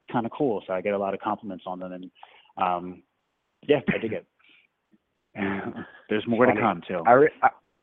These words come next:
Speaker 2: I remember when you just had the pie symbol there. You know what I mean?
Speaker 1: Right?
Speaker 2: And
Speaker 1: Like, I was,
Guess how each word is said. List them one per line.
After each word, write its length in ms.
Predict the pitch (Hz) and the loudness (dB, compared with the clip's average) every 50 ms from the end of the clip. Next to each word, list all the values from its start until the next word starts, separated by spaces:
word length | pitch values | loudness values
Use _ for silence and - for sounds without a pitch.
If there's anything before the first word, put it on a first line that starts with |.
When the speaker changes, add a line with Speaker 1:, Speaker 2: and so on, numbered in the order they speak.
| _ _ _ _ _ _ - | _ _ _ _ _ _ 6
Speaker 2:
I 100 | 127 127 | 8 8
remember 440 | 139 151 160 143 139 135 156 147 123 | 10 10 10 8 8 10 10 8 10
when 120 | 113 113 | 8 8
you 100 | 113 110 | 6 6
just 180 | 101 117 107 - | 4 2 2 6
had 180 | 113 104 101 98 | 6 6 6 6
the 60 | 98 - | 2 2
pie 280 | - 107 98 90 90 - - | 6 6 6 6 6 0 0
symbol 280 | 113 110 107 98 90 80 | 2 2 2 2 0 0
there. 380 | 80 76 71 62 - - - _ _ _ _ _ _ - - - _ _ _ - | 0 0 0 0 -2 -6 -10 _ _ _ _ _ _ -20 -20 -20 _ _ _ -4
You 80 | 101 | 0
know 80 | 104 98 | 2 4
what 100 | 98 95 | 4 4
I 80 | 95 | 2
mean? 140 | 95 95 95 | 2 4 4
Speaker 1:
Right? 240 | 110 135 160 185 180 - - | 4 4 4 2 0 -2 0
Speaker 2:
And 120 | 98 98 98 | 2 4 4
Speaker 1:
Like, 100 | - 87 | 4 4
I 60 | - | 4
was, 160 | - - 92 | 4 4 2